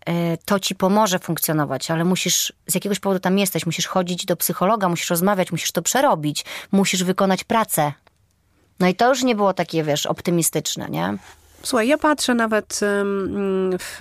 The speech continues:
Speaker 2: no, w takiej komunikacji, y, gdzieś jak robię, mm, warsztaty, no, ostatnio online głównie, czy jak, y, na Instagramie, czy na LinkedInie do mnie piszą, y, głównie kobiety, ale też mężczyźni,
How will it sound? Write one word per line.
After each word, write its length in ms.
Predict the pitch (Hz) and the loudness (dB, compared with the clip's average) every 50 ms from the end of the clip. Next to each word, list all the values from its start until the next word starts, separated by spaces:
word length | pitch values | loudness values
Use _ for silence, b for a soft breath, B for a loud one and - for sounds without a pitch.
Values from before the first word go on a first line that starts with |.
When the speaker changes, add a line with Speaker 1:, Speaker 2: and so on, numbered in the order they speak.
| 196 | -2
Speaker 2:
no, 120 | 190 190 180 | 0 -2 0
w 40 | - | -2
takiej 220 | 202 - - 190 | -4 -4 -4 -4
komunikacji, 1000 | - - 196 190 190 196 196 - 196 190 196 - - - 190 185 185 185 180 180 - | -2 -2 0 0 0 -2 -2 0 -2 -2 0 -2 -2 0 0 2 2 2 2 0 -2
y, 1000 | - 185 180 175 175 175 170 170 170 170 170 170 170 170 170 175 156 - 156 165 185 | -2 -2 -2 0 0 0 0 0 0 0 0 0 0 0 -2 -2 -2 -4 -6 -6 -6
gdzieś 400 | 180 165 170 - 160 165 - - | -4 -4 -2 -2 -2 -2 0 -2
jak 140 | - - - | -4 -2 -2
robię, 380 | 165 160 156 160 160 160 160 - - - - - | -4 -2 0 0 0 -2 -2 -4 -8 -14 -10 -8
mm, 300 | 170 165 165 - - 165 | -6 -6 -6 -8 -8 -6
warsztaty, 500 | - 160 156 - - - 226 220 - 208 | -4 -2 -2 -2 0 -2 -2 -2 -2 -2
no, 80 | 185 175 | -2 -2
ostatnio 420 | 165 - - 175 - - 180 - - | -2 -2 -4 -4 -2 -2 -2 -4 -2
online 440 | - 208 214 214 202 196 185 185 180 | -2 -2 0 0 0 0 0 0 0
głównie, 400 | 175 - 170 165 165 165 160 151 151 | 0 -2 -2 0 0 0 0 0 0
czy 160 | - - 175 | 0 0 0
jak, 340 | 165 160 160 - - - 175 | 0 0 -2 -4 -4 -4 -2
y, 20 | 170 165 165 160 160 - - | 0 0 2 0 0 -2 -4
na 220 | 170 170 165 165 160 | -6 -4 -2 -2 0
Instagramie, 640 | 175 165 - - 185 180 196 208 214 220 214 202 190 | 0 0 0 0 0 0 0 0 0 0 0 -2 -2
czy 140 | - - | -2 0
na 60 | 185 170 | 0 2
LinkedInie 520 | 175 180 170 - - 202 214 202 202 190 | 2 2 0 -2 -2 -2 -2 0 0 0
do 120 | 185 180 | 0 0
mnie 320 | 175 175 175 175 170 170 175 - - - - | 2 2 2 2 2 0 -2 -6 -12 -8 -4
piszą, 440 | - 185 - - 180 170 175 180 - - 247 | -2 0 0 2 2 0 0 -2 -4 -6 -8
y, 40 | 240 254 302 370 415 _ _ - | -8 -8 -8 -10 -14 _ _ 0
głównie 360 | - 359 330 294 294 294 269 | 4 4 4 6 4 4 4
kobiety, 440 | - - 269 302 320 294 - - 190 | 2 2 2 2 2 2 2 0 0
ale 120 | 180 180 - | 0 0 0
też 200 | - 185 - - | 0 -2 0 0
mężczyźni, 760 | 185 180 175 - - - 170 165 160 160 165 165 170 202 | 0 0 0 -2 -2 -2 -2 0 0 2 0 0 0 -2